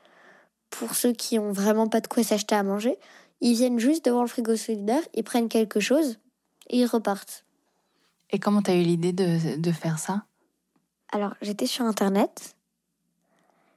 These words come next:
Speaker 1: pour donner mes vieux jouets de, d'enfants avec lesquels je ne joue plus, je cherchais une association à laquelle les donner. Et je suis tombée sur les frigos solidaires, qui donnait le lien à une vidéo d'une youtubeuse qui s'appelle Natou.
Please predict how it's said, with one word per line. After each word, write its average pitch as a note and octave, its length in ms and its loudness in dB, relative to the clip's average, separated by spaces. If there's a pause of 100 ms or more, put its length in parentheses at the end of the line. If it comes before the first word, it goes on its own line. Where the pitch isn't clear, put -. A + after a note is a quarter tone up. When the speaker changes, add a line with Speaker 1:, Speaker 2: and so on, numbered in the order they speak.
(220)
Speaker 1:
pour A#3 140 0
donner A3+ 260 2
mes A#3+ 140 4
vieux G3+ 260 2
jouets A#3+ 300 2
de, G3+ 260 -2
d'enfants G3+ 460 0
avec G3+ 280 0
lesquels G#3 280 0
je G3+ 100 2
ne G3+ 100 0
joue G3 120 2
plus, B3 340 2
je - 140 -10
cherchais - 260 -2
une A3+ 100 4
association G#3 540 2
à G#3+ 80 2
laquelle G3+ 320 0
les G3+ 100 2
donner. F#3+ 300 0 (840)
Et G#3+ 60 0
je G3 60 -2
suis G3+ 80 -6
tombée A3 260 0
sur A#3 220 0
les G#3 80 -2
frigos A3+ 320 -2
solidaires, G3+ 580 -2 (420)
qui - 140 -4
donnait G#3 280 0
le G#3 120 -2
lien A#3+ 160 2
à B3 80 4
une G#3 140 0
vidéo G#3 280 2
d'une G#3+ 220 -2
youtubeuse G#3+ 520 0
qui - 140 -8
s'appelle A3 440 0
Natou. G#3 320 -2